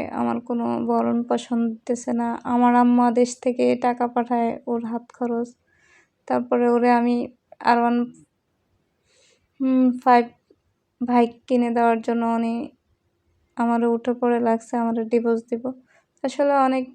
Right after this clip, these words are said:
কথা কাটাকাটির পরে আমি চলে আসছি। ওনার রাগ করে উনি আমারে ডিভোর্স দিব। তো আমি চলে আসার পরে এখন আমারে ফোন দিয়ে চাপ দিতেছে, ওরে আমি ডিভোর্স দিতাম, ডিভোর্স কাগজ পাঠানোর জন্য।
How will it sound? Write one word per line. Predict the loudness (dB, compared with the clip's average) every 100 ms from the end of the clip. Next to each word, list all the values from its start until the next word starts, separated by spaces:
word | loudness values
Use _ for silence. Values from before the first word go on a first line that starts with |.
| _ _ _ 0
কথা | 2 2
কাটাকাটির | 0 0 0 0 0 -2
পরে | 0 0 2
আমি | 0 0
চলে | 2 2 4
আসছি। | 2 0 -2
ওনার | 0 0 -2 0
রাগ | -2 -2
করে | -4 -2
উনি | 0 0
আমারে | -2 -2 -2
ডিভোর্স | -2 0 -2
দিব। | -2 -4
তো | -4 -4 -2
আমি | -2 -4
চলে | -4 -2 -2
আসার | -4 -6 -8
পরে | -4 -2 -4 -8 _ _ -20 _ _ 0
এখন | 2 4 4
আমারে | 4 4 4 4 2 0
ফোন | -2 0 2 4
দিয়ে | 4 4
চাপ | 2 2
দিতেছে, | 2 -2 0 0 0 0 2 0 -4 _
ওরে | -2 0 0 0 0
আমি | 0
ডিভোর্স | 0 2 2 0
দিতাম, | -2 -4 -4 -4 -8 -14 -10 -4
ডিভোর্স | -2 -2 -4 -8 -18 -20 -20 _ _
কাগজ | -6 -2 -2 -4
পাঠানোর | -6 -2 -2 -4
জন্য। | -6 -6